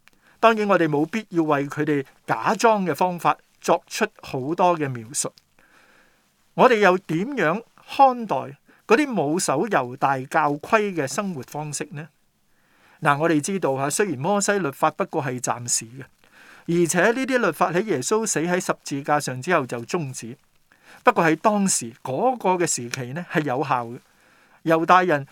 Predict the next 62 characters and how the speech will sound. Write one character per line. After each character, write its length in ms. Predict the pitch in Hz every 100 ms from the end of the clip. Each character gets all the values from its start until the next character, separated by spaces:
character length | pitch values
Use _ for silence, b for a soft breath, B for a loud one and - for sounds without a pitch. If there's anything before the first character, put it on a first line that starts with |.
| b
應 400 | 196 277 254 254
該 200 | 233 226 214
要 200 | 170 165
順 380 | - 139 131
服 180 | 131 151 _
摩 220 | 180 185
西 120 | 180 175
律 180 | 151
法。 180 | 123 - - _ _ _ b b b b b
好 120 | 160 170
似 180 | 156
但 240 | 160 139 147
以 100 | 160
理 200 | 151 160
同 200 | 120 123
佢 120 | 151
嘅 100 | 151
朋 220 | - 120
友 260 | 123 131 - _ _
住 140 | 185
喺 180 | 147 175
巴 280 | - 240 240
比 120 | 165
倫 180 | 196 131 117
嘅 80 | 127
時 160 | 127
候 100 | 113
呢， 120 | 135 139 B B B B -
佢 100 | 220
哋 120 | 233
依 280 | 196 247 254
舊 220 | 190 170
小 280 | - 151 214
心 320 | - 226 220
翼 140 | 170 - 160
翼 100 | 147 _ -
遵 280 | 240 220
守 300 | 202 123 131
呢 140 | 160 170
啲 120 | 165
律 100 | 135
法， 180 | - 127 - _ _ B B B B -
而 160 | 165
神 260 | 160 165 160
亦 80 | 180
都 140 | 254
因 180 | 254 240
為 180 | 190 165
佢 140 | 170
哋 100 | 160
嘅 120 | 147
信 240 | - 156 143
實 140 | 143 - _
祝 160 | - -
福 140 | - 180
咗 160 | - 123
佢 160 | -
哋。 140 | 117 - _ _ _ b b b b b
噉 180 | 233 285
點 120 | 254 247
解 120 | 247
神 480 | - - 123 123